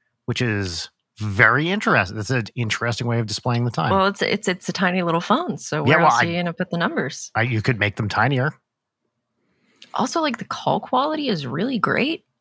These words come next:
Speaker 2: it, which
Speaker 1: Hmm.
Speaker 2: I'm stunned by.
Speaker 1: And it
Speaker 2: Uh,
Speaker 1: pairs with Bluetooth, so you can
Speaker 2: Yep.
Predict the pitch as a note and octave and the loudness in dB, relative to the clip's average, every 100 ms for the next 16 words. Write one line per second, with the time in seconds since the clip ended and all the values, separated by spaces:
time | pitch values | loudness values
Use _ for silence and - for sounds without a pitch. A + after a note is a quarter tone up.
0 | - - - F#3 G#3+ G#3+ F#3+ - A3+ A#3+ | -8 -8 -4 -2 2 0 0 0 0 0
1 | - C#4 D4 C#4+ C#4 _ - A#2 D#3+ D3+ | 0 2 2 -2 -6 _ -2 2 4 2
2 | D3 C3 B2 A2+ A2 - - B2+ - D#3 | 2 4 4 2 0 -2 0 2 2 0
3 | D3+ - A#2+ A2 G2+ G#2 G#2 G2+ F#2+ D3+ | 0 -2 0 2 0 0 0 0 -2 -2
4 | G#3+ | -2